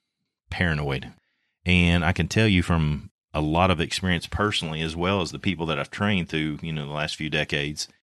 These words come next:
is that, yeah, it does. It, without a doubt, it does feel paranoid when you first start doing it. But once you start doing it, it's actually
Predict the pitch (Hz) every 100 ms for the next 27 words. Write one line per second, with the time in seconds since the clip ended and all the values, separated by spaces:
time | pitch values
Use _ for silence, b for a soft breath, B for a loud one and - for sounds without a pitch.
0 | _ _ _ _ _ - 87 87 82 92
1 | 78 80 69 95 113 - - 78 82 80
2 | 90 98 78 85 76 67 85 85 - 85
3 | 78 - 90 78 71 71 76 71 - 80
4 | - 73 76 85 76 69 64 76 95 156
5 | - 76 - 71 69 73 71 71 82 -
6 | b b b b 85 85 - 185 123 -
7 | 85 80